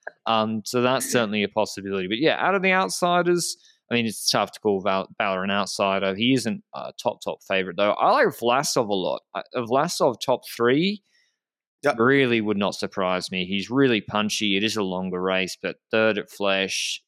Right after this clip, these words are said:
Speaker 1: Cuillera in the Vuelta, he was incredibly strong. He, he's a pu-, he's a punchy guy.
Speaker 2: Yeah,
Speaker 1: Like,
Speaker 2: and
Speaker 1: he's really punchy. The descending's the problem.
Speaker 2: Yeah, but I don't necessarily think that the descending on this climb alone will be able to drop him necessarily to make sure
Speaker 1: True.
Speaker 2: he's not
Speaker 1: Woods
Speaker 2: in the
Speaker 1: makes
Speaker 2: final
Speaker 1: it every
Speaker 2: sprint.
Speaker 1: year.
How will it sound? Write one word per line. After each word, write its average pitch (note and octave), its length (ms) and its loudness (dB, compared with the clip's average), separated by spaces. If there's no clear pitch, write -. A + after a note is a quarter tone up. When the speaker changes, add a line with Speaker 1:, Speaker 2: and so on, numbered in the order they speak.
Speaker 1:
Cuillera G#2+ 560 2
in G2+ 80 -2
the G2+ 80 -2
Vuelta, G2+ 460 0
he G2 120 -4
was G2 140 -8
incredibly G2 440 -2
strong. G2+ 640 -4
He, A2 200 0
he's G3+ 260 -2
a - 60 -10
pu-, E3 160 -10
he's D4 160 -8
a - 100 -20
punchy F4 360 -6
guy. A3+ 400 -2
Speaker 2:
Yeah, D#3 200 0
Speaker 1:
Like, D#3+ 100 4
Speaker 2:
and C#3+ 80 0
Speaker 1:
he's D#3 320 -6
really G#3+ 200 -2
punchy. F#3+ 380 -4
The A2 140 -2
descending's E3 480 2
the - 60 -10
problem. A2 440 -4
Speaker 2:
Yeah, F#3 280 4
but F#3 220 4
I F3 180 6
don't C#3 340 0
necessarily D#3+ 420 2
think D#3 260 0
that C#3+ 220 4
the C#3 60 0
descending D3 520 2
on B2+ 480 2
this D3 240 2
climb C3 320 2
alone C3+ 320 4
will C3+ 100 4
be C3+ 120 4
able A#2+ 160 0
to B2 100 -8
drop C3 300 2
him C3 120 0
necessarily B2 560 0
to B2 120 -8
make A#2+ 160 0
sure - 100 0
Speaker 1:
True. A#2+ 80 2
Speaker 2:
he's A#2 120 -4
not B2+ 180 4
Speaker 1:
Woods A#2 160 4
Speaker 2:
in G#2 60 -4
the F#2+ 60 2
Speaker 1:
makes A#2 140 0
Speaker 2:
final F#2+ 100 -2
Speaker 1:
it D#2+ 60 -2
every G2+ 140 0
Speaker 2:
sprint. D3+ 120 0
Speaker 1:
year. - 160 -8